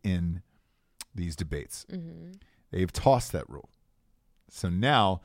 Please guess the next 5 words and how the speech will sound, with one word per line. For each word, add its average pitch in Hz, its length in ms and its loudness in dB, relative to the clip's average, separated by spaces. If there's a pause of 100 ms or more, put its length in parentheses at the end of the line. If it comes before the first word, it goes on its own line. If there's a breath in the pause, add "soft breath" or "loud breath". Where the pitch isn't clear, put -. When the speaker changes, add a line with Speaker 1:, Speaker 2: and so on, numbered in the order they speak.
(260 soft breath)
Speaker 1:
he 139 160 2
registered. 175 680 6 (280)
I, - 360 -8 (200)
people 156 440 0
are 165 260 -2